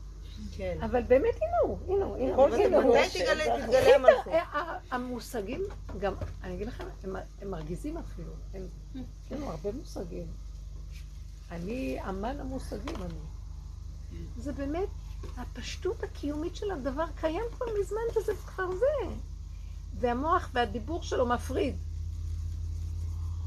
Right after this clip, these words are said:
Speaker 2: אתם מבינים? תתרכזו בעכשוויות ובנוכחות, תראו שאתם רואים, ושזה קיים. והוא רגע רוצה לעלות,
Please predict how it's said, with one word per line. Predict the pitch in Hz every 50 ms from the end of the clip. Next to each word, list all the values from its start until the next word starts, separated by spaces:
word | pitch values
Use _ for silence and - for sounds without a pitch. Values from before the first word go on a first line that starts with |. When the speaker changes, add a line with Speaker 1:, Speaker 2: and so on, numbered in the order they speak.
| - - -
Speaker 2:
אתם | - 214
מבינים? | 190 202 214 240 277 320 - - - - - - - -
תתרכזו | - 247 - - - 240 - - 254 226 277 330
בעכשוויות | 320 - 277 254 - - 247 220 - 226 220 240 269 -
ובנוכחות, | 269 226 175 208 196 202 208 - - - - - 269 262 -
תראו | - 233 214 247
שאתם | - - 262 - - 208 180
רואים, | 170 180 180 170 170 - - - - - - - -
ושזה | - 247 220 - 240 208 202
קיים. | - - 214 196 190 185 180 165 160 - - - - - - - - - - - - - - - - 196
והוא | 180 233 - - 262 226 285
רגע | 320 302 480
רוצה | 392 320 311 - - 320
לעלות, | 302 294 330 - 294 311 302